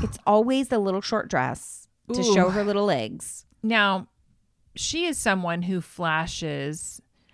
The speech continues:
Speaker 2: I wanna know, is it all Dolce Gabbana? Is that all she wears? Because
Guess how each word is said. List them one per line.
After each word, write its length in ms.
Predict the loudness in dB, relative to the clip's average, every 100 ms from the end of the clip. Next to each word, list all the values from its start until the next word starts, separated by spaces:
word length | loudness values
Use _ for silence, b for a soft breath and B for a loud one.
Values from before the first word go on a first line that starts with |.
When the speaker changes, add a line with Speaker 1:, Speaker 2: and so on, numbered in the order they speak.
| _ -4
Speaker 2:
I 40 |
wanna 200 | -2 0
know, 240 | 2 2 0
is 180 | -2 -2
it 120 | -2
all 300 | 0 0 0
Dolce 360 | 0 -2 -2 -4
Gabbana? 480 | -2 0 0 -2 -2
Is 160 | -2
that 180 | -2 -2 0
all 240 | 0 0
she 200 | -2 -4
wears? 460 | -2 0 -2 -4 -6
Because 580 | -6 0 2 2 -2